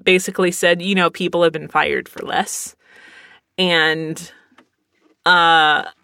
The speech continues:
I was supposed to get, like, a sen-, um, an assignment that day, and I never got it. And I was als-,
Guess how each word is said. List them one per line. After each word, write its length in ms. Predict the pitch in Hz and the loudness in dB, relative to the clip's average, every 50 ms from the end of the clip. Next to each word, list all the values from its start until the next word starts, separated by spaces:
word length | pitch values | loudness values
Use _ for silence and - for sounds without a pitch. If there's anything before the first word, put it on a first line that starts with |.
| _ _ | _ _
I 120 | 170 180 | 0 2
was 180 | 180 180 185 185 | 2 0 0 -2
supposed 520 | - - 196 - - 185 180 175 - - | -4 -6 -6 -2 0 0 0 0 -2 -6
to 160 | - 185 175 165 | -6 -6 -6 0
get, 260 | 151 165 156 - - | 2 2 0 2 0
like, 320 | 156 151 143 - - - _ | -2 -2 -2 -4 -10 -16 _
a 80 | - 180 | -8 -8
sen-, 300 | 185 - 151 139 - - _ _ _ | -6 -8 -10 -12 -14 -18 _ _ _
um, 580 | - 165 165 160 160 156 151 151 147 139 147 - - _ _ _ _ _ _ _ - - - | -4 -2 -2 -2 -2 -4 -6 -10 -16 -20 -20 -20 -20 _ _ _ _ _ _ _ -12 -6 -4
an 120 | 185 185 | -2 -2
assignment 560 | 175 - - - 190 196 196 190 175 - 139 | -2 -2 0 2 2 2 2 0 -4 -2 -2
that 180 | 165 160 104 - | -2 -2 -2 -4
day, 240 | 165 143 139 131 - | -6 -8 -6 -8 -8
and 140 | - 147 147 | -10 -10 -10
I 80 | 151 | -12
never 360 | 147 143 139 139 139 160 165 156 | -12 -12 -14 -12 -10 -10 -10 -10
got 360 | 156 - 151 135 131 143 185 | -8 -10 -8 -6 -6 -4 -2
it. 260 | 220 247 - - - - - - - _ - | -2 -2 -2 -4 -12 -20 -20 -20 -20 _ -4
And 100 | 156 160 | -2 -2
I 40 | |
was 140 | 160 160 - | 0 2 2
als-, 300 | 170 160 160 - - - | 2 0 0 -2 -12 -18